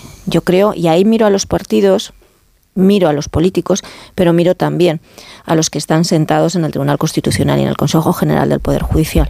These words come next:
también a los jueces, jueces con una carrera acreditada, que ahora mismo ya no necesitan, creo que, que tienen un historial, no, no, no necesitan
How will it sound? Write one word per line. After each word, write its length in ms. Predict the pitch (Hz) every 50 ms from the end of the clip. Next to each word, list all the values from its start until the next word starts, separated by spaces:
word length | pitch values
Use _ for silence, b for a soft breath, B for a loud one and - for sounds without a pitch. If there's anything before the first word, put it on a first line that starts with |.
| - - -
también 260 | - 151 156 160 175
a 40 | 190
los 140 | 185 160 -
jueces, 360 | - - 170 170 - 165 -
jueces 260 | - - 165 170 -
con 140 | - 165 156
una 140 | 156 156 151
carrera 340 | - - 143 147 147 139 139
acreditada, 600 | - - 165 147 156 - - 233 226 226 - B B B B B B B B B B
que 80 | - 185
ahora 120 | 180 175
mismo 220 | 170 180 175 175 165
ya 140 | 156 160
no 80 | 165 165
necesitan, 720 | 160 165 - 170 160 - 180 175 - - 143 139 160 151 - _ _ _
creo 200 | - 185 196 185
que, 180 | - - 143 135 _ _ - -
que 80 | -
tienen 280 | 170 - 190 196 190 180
un 80 | 175
historial, 500 | 175 170 - - 151 147 185 196 185 175 - B B B B B B B B B B -
no, 180 | 190 185 175 -
no, 260 | - 190 190 196 - -
no 180 | 208 202 202 214
necesitan 720 | 220 226 - 208 190 - 220 220 - 190 160 147 170 B